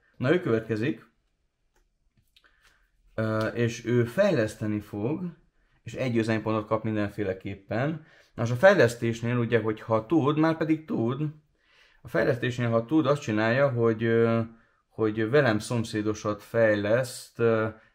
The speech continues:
kereskedelmi állomássá. Ezt megteheti. Úgy nem raktam ilyen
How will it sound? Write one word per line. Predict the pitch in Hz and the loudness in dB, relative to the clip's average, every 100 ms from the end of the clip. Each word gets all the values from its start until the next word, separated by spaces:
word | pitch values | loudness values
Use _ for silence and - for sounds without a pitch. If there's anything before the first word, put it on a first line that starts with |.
| _ _ | _ _
kereskedelmi | 135 123 117 113 113 | 0 0 0 0 2
állomássá. | 110 107 107 107 - 110 123 160 160 _ _ _ _ | 2 2 0 -2 -4 -2 -2 -2 -6 _ _ _ _
Ezt | - 113 147 | -4 -4 -2
megteheti. | 165 170 107 104 98 - 98 123 185 - _ _ _ _ _ _ _ _ - | -4 0 -2 -2 -6 -8 -6 -6 -8 -14 _ _ _ _ _ _ _ _ -6
Úgy | 110 | -2
nem | 107 101 | 0 -2
raktam | 98 - 101 | -6 -6 -6
ilyen | 101 101 101 | -4 -4 -6